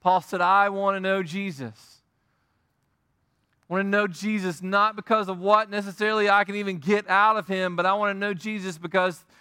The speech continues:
through death to myself to know him, I am resurrected into life with him." Amen. Is that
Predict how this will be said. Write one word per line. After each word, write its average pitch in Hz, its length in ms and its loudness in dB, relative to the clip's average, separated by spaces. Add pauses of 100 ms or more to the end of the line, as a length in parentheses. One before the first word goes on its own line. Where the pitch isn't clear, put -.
(180)
through 202 140 -4
death 202 340 2
to 214 80 -8
myself 208 500 0
to 196 80 -12
know 196 180 2
him, 190 300 -4
I 185 80 0
am 170 180 -6
resurrected 180 600 -2
into 170 240 -6
life 165 400 -2
with 165 260 -6
him." 123 380 -10
Amen. 165 460 -14 (800)
Is 131 100 -12
that 180 320 2